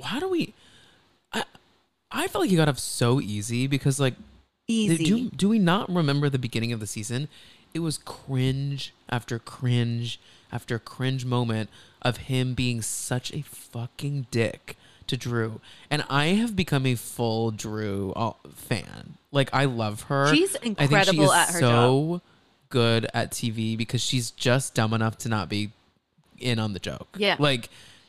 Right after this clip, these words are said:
Speaker 1: she has the Teresa Giudice of it all, where she's just dumb enough to,
Speaker 2: Well,
Speaker 1: like,
Speaker 2: that's a
Speaker 1: not
Speaker 2: big
Speaker 1: get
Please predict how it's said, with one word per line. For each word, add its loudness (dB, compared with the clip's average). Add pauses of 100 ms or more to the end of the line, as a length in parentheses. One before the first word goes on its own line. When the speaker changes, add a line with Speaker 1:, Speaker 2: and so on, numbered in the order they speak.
(160)
Speaker 1:
she 0
has 4
the 0
Teresa -2
Giudice 0
of 2
it 2
all, 4
where 0
she's -2
just -2
dumb 0
enough -4
to, -6
Speaker 2:
Well, 0
Speaker 1:
like, -6
Speaker 2:
that's -14
a -10
Speaker 1:
not 2
Speaker 2:
big -10
Speaker 1:
get 0